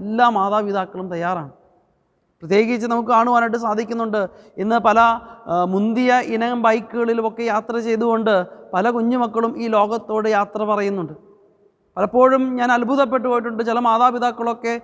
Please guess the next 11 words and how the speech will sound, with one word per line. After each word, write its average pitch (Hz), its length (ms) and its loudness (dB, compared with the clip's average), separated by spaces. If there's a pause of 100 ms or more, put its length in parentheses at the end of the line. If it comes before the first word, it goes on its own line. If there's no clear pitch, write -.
(280)
ചില 214 180 2
മക്കളുടെ 254 460 2
പിടിവാശിക്ക് 247 640 0 (100)
പുറത്ത് 240 420 0 (420)
അവർ 233 140 4 (160)
ചോദിക്കുന്നതായ 233 800 0 (100)
കാര്യങ്ങളൊക്കെ 220 560 -2
ചെയ്തു 202 220 -8
കൊടുക്കുന്നു. 180 400 -6 (560)
എന്നാൽ 196 300 4 (520)
അവർ 196 180 2